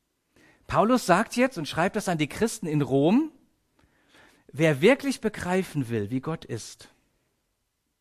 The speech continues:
wer wirklich verstehen will, wie Gott tickt, was ihn ausmacht,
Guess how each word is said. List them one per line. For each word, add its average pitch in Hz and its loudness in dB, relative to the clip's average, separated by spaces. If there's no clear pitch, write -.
wer 135 -2
wirklich 233 -2
verstehen 208 2
will, 127 0
wie 123 -4
Gott - -16
tickt, - -16
was 160 -2
ihn 208 2
ausmacht, 160 0